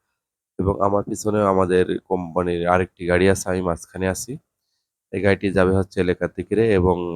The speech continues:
আমি যাব আজকে ঢাকাতে, ঢাকা টঙ্গীতে এবং আমার কোম্পানি গাড়ি আরেকটা পিছনে যেটি আছে ওটা যা-, ওটা যাবে হচ্ছে এসিবি চত্বরে।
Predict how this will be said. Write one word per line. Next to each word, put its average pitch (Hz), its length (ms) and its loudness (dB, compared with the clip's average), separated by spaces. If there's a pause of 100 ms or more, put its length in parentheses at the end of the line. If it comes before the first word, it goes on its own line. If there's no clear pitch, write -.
আমি 90 240 2
যাব 90 240 0
আজকে 90 340 -2 (1500)
ঢাকাতে, 95 380 4 (200)
ঢাকা 92 300 0 (320)
টঙ্গীতে 95 500 0 (640)
এবং 92 240 6 (100)
আমার 90 260 6
কোম্পানি 90 460 0
গাড়ি 90 160 4
আরেকটা 87 260 0
পিছনে 98 360 -2
যেটি 92 260 0
আছে 90 260 2
ওটা 90 220 2
যা-, 87 160 4
ওটা 87 200 2
যাবে 87 260 2
হচ্ছে 90 340 -4 (2250)
এসিবি 107 340 4
চত্বরে। 104 460 4